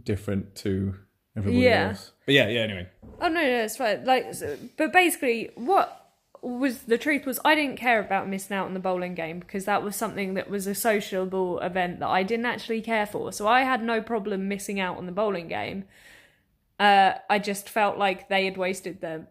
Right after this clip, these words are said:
Speaker 2: their money on, 'cause obviously I, I wasn't earning my own money at this point, so it was their money. Uh, but obviously that came across as really rude, and then I got in loads of trouble for saying it and, like, told it was mean. And I did,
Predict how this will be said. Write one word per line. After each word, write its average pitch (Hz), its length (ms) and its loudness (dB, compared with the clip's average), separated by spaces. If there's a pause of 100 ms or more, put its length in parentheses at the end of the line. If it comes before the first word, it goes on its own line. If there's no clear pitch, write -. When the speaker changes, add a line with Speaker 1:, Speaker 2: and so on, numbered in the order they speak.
(120)
Speaker 2:
their 165 200 -6
money 170 420 -4
on, 190 240 -8 (800)
'cause 220 180 2
obviously 190 360 2
I, 180 320 2
I 190 160 0
wasn't 185 340 -4
earning 175 280 -2
my 175 180 -6
own 180 100 -6
money 185 240 -2
at - 80 -8
this - 140 -8
point, - 360 -8
so 214 60 -8
it - 100 -10
was 214 100 -8
their 196 140 -2
money. 220 300 -2 (520)
Uh, 214 260 6 (180)
but 240 520 4
obviously 262 540 2
that 233 220 4
came 233 200 0
across 208 320 -4
as 202 120 -6
really 185 220 -2
rude, 254 440 0
and 220 100 -4
then 202 40 -2
I 190 60 -2
got 190 160 -2
in 190 80 -4
loads 175 180 -4
of 175 120 -12
trouble 226 340 2
for 214 120 -6
saying 220 360 0
it 214 300 -2
and, 196 360 -4
like, 180 320 -2 (300)
told 214 300 -2
it 151 80 -2
was 190 100 -4
mean. 208 420 0
And 208 200 -4
I 214 40 0
did, 220 360 -2